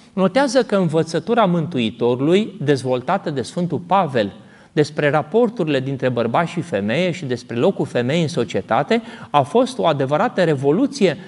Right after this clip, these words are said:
în viața socială a vremii de atunci. Totuși, Iisus n-a intenționat o revoluție socială, ci una morală, una a conștiințelor. Acest lucru îl afirmă și Hieroteos Vlahos. Citez:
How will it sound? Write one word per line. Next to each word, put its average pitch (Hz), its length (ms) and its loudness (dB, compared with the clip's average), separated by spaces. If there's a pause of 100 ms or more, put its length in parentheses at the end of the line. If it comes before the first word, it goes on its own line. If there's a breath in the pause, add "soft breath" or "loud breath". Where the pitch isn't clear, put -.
(120)
în 147 140 -2
viața 175 320 0
socială 160 580 0
a 147 160 -2
vremii 139 320 0
de 131 120 0
atunci. 139 480 -2 (640 loud breath)
Totuși, 233 440 4
Iisus 208 500 2
n-a 175 200 4
intenționat 190 840 2
o 160 80 4
revoluție 156 540 4
socială, 143 800 2 (260 loud breath)
ci - 100 -10
una 202 200 6
morală, 151 680 2 (300 loud breath)
una 175 460 2
a 143 100 -2
conștiințelor. 139 1120 0 (680 loud breath)
Acest 233 340 2
lucru 277 180 0
îl 208 60 4
afirmă 220 480 2
și 202 240 0
Hieroteos 160 580 2
Vlahos. 135 600 -2
Citez: 185 500 0